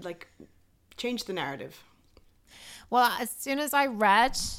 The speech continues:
Speaker 2: like, your agent approached me and I was like, "I've gotta speak to her." Like I said to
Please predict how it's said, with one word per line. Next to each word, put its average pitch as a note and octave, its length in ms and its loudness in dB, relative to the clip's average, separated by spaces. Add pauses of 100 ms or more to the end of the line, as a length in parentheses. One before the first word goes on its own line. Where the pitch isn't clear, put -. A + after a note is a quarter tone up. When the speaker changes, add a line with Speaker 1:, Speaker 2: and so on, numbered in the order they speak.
(340)
Speaker 2:
like, F#3 400 -4
your G3 100 0
agent G3 360 0
approached F#3+ 480 -4
me A3 200 0
and G#3 240 -2
I E3+ 140 0
was E3+ 120 -2
like, E3 380 0 (1000)
"I've F#3+ 120 -6
gotta F#3 160 -2
speak - 320 -12
to E3 80 -10
her." - 240 -10 (240)
Like F3 220 0
I F#3+ 80 4
said G3 300 0
to F#3+ 100 0